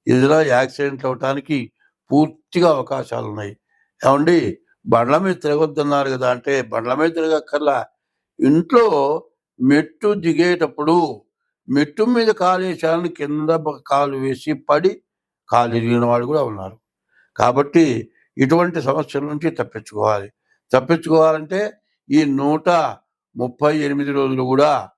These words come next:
ప్రతిరోజు శనిని పూజించండి. ప్రతిరోజు ఈశ్వరుని అభిషేకం చేయండి, ఈశ్వరార్చన చేయండి, శనిని పూజించండి. మీకు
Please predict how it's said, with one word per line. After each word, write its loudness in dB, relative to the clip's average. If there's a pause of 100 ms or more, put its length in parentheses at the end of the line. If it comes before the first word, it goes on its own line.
(340)
ప్రతిరోజు 0
శనిని -6
పూజించండి. -6 (380)
ప్రతిరోజు 4
ఈశ్వరుని 0
అభిషేకం -4
చేయండి, -2 (380)
ఈశ్వరార్చన 2 (100)
చేయండి, -2 (340)
శనిని 2
పూజించండి. 0 (320)
మీకు 2